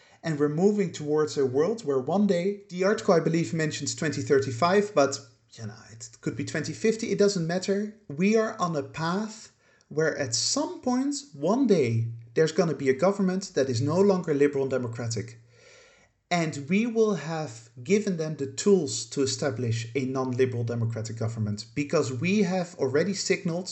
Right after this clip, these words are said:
to history that we are willing to implement lockdown without any significant justification, that we have been willing for a government to assume powers that go against the very foundations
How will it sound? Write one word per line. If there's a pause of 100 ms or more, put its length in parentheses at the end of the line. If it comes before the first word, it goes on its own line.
to
history (320)
that
we
are
willing
to (520)
implement
lockdown
without
any
significant
justification, (560)
that
we
have
been
willing
for
a
government
to
assume
powers
that
go
against
the
very
foundations